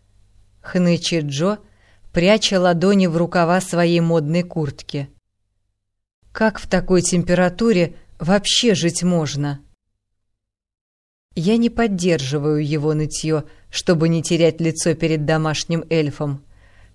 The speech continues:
хотя зубы отбивают чечётку, а младший давно превратился в сморщенный эмбрион. Москва зимой прекрасна и страшна одновременно.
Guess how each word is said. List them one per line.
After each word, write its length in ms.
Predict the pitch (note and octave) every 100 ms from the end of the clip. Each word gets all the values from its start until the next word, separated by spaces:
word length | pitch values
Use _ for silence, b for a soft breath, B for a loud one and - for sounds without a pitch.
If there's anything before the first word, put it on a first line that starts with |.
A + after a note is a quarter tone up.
| -
хотя 400 | - F#3 F#3+ F3+
зубы 340 | D#3 E3+ D#3+
отбивают 720 | E3+ D#3 E3+ D#3+ E3 D#3+ D#3
чечётку, 840 | - - C#3+ - G#3 G#3 - D#3 D3+ b b b _
а 120 | -
младший 540 | F3 E3+ F#3+ G3 - E3
давно 400 | D#3+ E3 D#3 F#3+
превратился 840 | F3+ E3 D#3+ D#3+ E3 D#3+ - E3+
в 60 | D3
сморщенный 680 | E3+ E3 D#3+ - E3 D#3+
эмбрион. 580 | D#3+ D#3 E3 D#3+ C#3+ C#3 - _ _ _ _ _ _ _ _ _ _ _ _ _ -
Москва 600 | E3 D#3+ - D#3+ F3+ G#3
зимой 500 | E3+ E3 D#3 D3 - _ _ _ -
прекрасна 840 | E3+ E3+ D#3 D#3+ G3 - F3 E3 B -
и 80 | F#3
страшна 600 | E3+ - D#3+ D#3 E3 E3+
одновременно. 1000 | E3 E3 D#3 D#3 E3 E3 D3 C#3 C3+ C3+